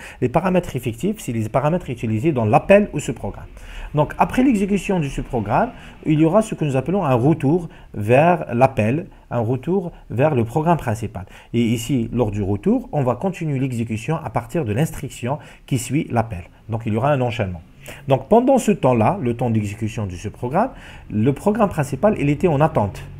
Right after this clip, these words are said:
Donc, c'est pas du parallélisme, ça, c'est une autre, euh, c'est une autre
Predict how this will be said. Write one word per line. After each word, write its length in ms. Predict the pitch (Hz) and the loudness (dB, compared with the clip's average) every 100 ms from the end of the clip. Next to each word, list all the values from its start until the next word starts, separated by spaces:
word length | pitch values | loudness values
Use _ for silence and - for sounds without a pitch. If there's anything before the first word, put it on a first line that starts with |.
| - | -8
Donc, 160 | 123 - | -6 -4
c'est 100 | 117 | -2
pas 140 | 180 | 2
du 100 | 151 | 0
parallélisme, 640 | 131 131 120 107 113 180 220 - - | 2 4 6 4 2 0 -4 -8 -12
ça, 160 | - 131 | -4 -4
c'est 180 | - | -4
une 80 | 120 | -2
autre, 240 | 175 - 131 | -2 0 0
euh, 160 | 98 95 - - - | 0 -2 -12 -18 -16
c'est 200 | - 113 | -4 0
une 80 | |
autre 240 | 147 - | 0 2